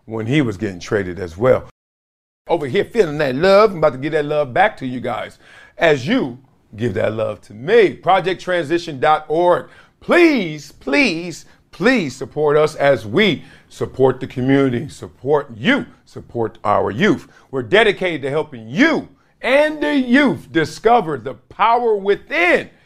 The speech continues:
and amplify it. That's what we gonna do. Damn right. Stop talking about everything else and start talking about you and empowering yourself. We're on a mission to do just that. On a mission. All the way to Nyanya, Nyanya, and I'ma hook y'all up, man.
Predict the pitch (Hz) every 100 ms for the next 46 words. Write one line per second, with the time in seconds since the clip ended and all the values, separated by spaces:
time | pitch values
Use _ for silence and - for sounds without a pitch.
0 | _ _ 107 143 147 151 95 - 104 95
1 | 85 - - 190 226 - 139 127 175 131
2 | 107 98 104 101 82 202 240 180 123 190
3 | 139 - _ _ _ - 196 202 143 214
4 | 196 202 180 220 220 - 214 190 226 233
5 | - 214 214 190 214 208 190 190 - -
6 | 233 123 - _ 117 113 107 - - 123
7 | 127 117 104 90 82 - - 139 147 113
8 | - _ _ - 135 120 113 113 120 -
9 | 107 101 101 82 131 143 113 80 113 110
10 | 101 - 95 98 208 202 - - - -
11 | - 185 285 339 359 - 131 - 95 107
12 | 120 123 143 160 233 240 196 - _ _
13 | - 220 240 175 151 143 127 123 110 180
14 | 202 185 180 175 190 165 139 147 143